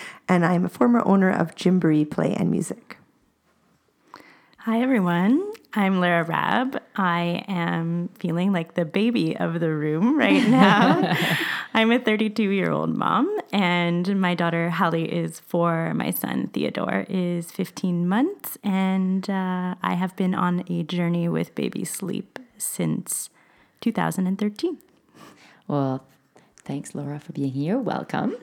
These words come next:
Speaker 2: Thanks for having me.
Speaker 3: And Heather, thank you for being here. Lara, there appear to be many, uh, different types of baby sleep professional. Can you tell us about them?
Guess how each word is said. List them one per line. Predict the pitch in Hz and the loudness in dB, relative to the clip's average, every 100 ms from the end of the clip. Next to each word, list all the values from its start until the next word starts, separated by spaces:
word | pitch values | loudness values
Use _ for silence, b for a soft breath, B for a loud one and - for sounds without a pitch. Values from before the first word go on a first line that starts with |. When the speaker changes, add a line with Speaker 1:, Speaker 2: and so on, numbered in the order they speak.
| - | -6
Speaker 2:
Thanks | 214 190 | -2 -2
for | - | 0
having | 185 175 185 | 0 0 0
me. | 202 | 0
Speaker 3:
And | 160 143 | 0 -2
Heather, | 131 127 - - | -4 -4 -8 -4
thank | 202 156 | -4 -2
you | 156 | -4
for | |
being | 123 131 | -4 -4
here. | 143 160 415 - _ B B B B B | -4 -4 -4 -10 _ B B B B B
Lara, | 180 196 151 143 151 | 0 2 4 2 2
there | 175 180 190 196 196 190 185 - | 2 4 4 2 2 0 -4 -6
appear | 175 - 226 302 | -6 0 0 0
to | - | -2
be | 190 151 147 | -2 0 -2
many, | 147 143 143 143 - - - | 0 0 0 -2 -4 -8 -8
uh, | 139 131 | -4 -4
different | 143 147 151 143 | -6 -6 -6 -6
types | - - - - - - | -8 -4 -4 -4 -6 -2
of | 143 - - 135 | -4 -4 -14 -2
baby | 143 156 | 0 0
sleep | 156 - 147 147 | -2 -2 -4 -2
professional. | 139 - 131 - 127 104 92 | -6 -4 -4 -2 -4 -4 -8
Can | - 160 170 | -6 -4 -4
you | |
tell | 180 170 - | -4 -4 -4
us | - | -4
about | 156 - 107 | -4 -4 -4
them? | - - - | -8 -10 -14